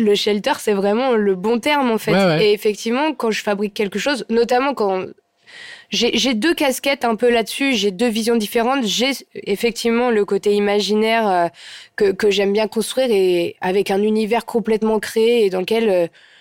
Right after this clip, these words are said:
Speaker 1: j'espère qu'on aimerait bien vivre ou en tout cas voir ce qui s'y passe,
Speaker 2: Ouais, ouais.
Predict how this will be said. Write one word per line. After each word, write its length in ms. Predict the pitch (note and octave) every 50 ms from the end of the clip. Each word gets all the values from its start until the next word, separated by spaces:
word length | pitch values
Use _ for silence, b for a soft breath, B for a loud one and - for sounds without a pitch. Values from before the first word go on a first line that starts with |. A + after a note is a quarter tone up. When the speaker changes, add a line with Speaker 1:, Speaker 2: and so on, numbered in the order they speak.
| B B B B B B B -
Speaker 1:
j'espère 520 | F#3 A3 A3 - - - C4+ C#4+ B3 -
qu'on 160 | - A#3+ A3+
aimerait 300 | G#3+ G#3 G#3+ G3+ G#3 G#3 G3
bien 360 | G3 A3+ A3+ A3+ A3+ A3 G#3
vivre 400 | G3 F#3+ A3 C4 C#4 A3 A3 G3 -
ou 140 | - A3+ A3+
en 80 | A3
tout 160 | G#3 - A3+ G#3
cas 240 | - B3+ B3+ B3
voir 260 | A3+ G#3 A3+ G#3 - -
ce 160 | - - -
qui 120 | - A3
s'y 180 | - - G#3+ G3
passe, 220 | - B3+ D#4+ -
Speaker 2:
Ouais, 180 | D3+ D3+ D3 C#3
ouais. 100 | C3+ C3+